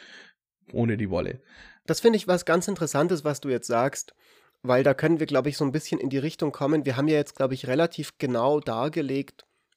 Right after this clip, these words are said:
Speaker 2: wo so die Pitfalls von Tutoren sind, unter der Prämisse, dass es dir nicht nur um Raw Power geht, sondern es geht dir um Abwechslungsreichtum. Und bei uns allen dreien, glaub ich, ist es ja der Fall, dass wir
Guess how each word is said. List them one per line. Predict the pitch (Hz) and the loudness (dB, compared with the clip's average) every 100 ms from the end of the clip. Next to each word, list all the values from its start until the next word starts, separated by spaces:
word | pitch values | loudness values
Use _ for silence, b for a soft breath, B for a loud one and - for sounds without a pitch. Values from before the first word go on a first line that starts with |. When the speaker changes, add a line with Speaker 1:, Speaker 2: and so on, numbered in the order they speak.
| _ - | _ -10
Speaker 2:
wo | 123 127 151 | -2 0 2
so | 143 139 135 131 135 - _ - | 0 0 2 2 0 -4 _ -6
die | 117 | -4
Pitfalls | - 185 - 147 131 127 131 - - _ - | -2 -4 -4 -2 0 0 -2 -10 -18 _ -12
von | - 123 | -4 -4
Tutoren | - 127 147 147 160 135 | -4 -4 2 2 2 0
sind, | 139 139 143 - | -2 -2 -2 2
unter | 185 208 185 | 4 6 6
der | 151 135 | 6 4
Prämisse, | - 139 170 - 175 165 156 b b b | 2 4 4 2 2 2 0 b b b
dass | - 143 143 | -4 0 0
es | 160 - | 0 4
dir | 147 | 4
nicht | 165 190 - 165 | 6 2 0 2
nur | 160 160 | 4 4
um | 135 131 | 2 2
Raw | 127 127 143 156 - | 4 4 2 0 -4
Power | 135 175 226 214 | -2 0 0 -2
geht, | 214 220 220 b b b - | -2 -4 -6 b b b -4
sondern | 151 156 160 | 2 4 2
es | 120 - | 0 -4
geht | 156 - | -2 4
dir | 151 | 4
um | 135 | 4
Abwechslungsreichtum. | 139 131 117 - - 92 - - - - - | 0 0 -4 -4 -10 -10 -10 -12 -12 -16 -12
Und | - 107 - | -10 -10 -14
bei | 120 - 120 | -6 0 2
uns | 147 160 | 2 0
allen | - 123 143 151 | 0 2 4 4
dreien, | 123 120 147 120 | 2 4 4 6
glaub | 127 143 | 6 4
ich, | 147 | 2
ist | 143 | -4
es | 139 | -4
ja | 143 | -2
der | 120 - | 0 -2
Fall, | - 180 | 2 2
dass | 160 135 - | 2 -2 -6
wir | 139 160 | -2 0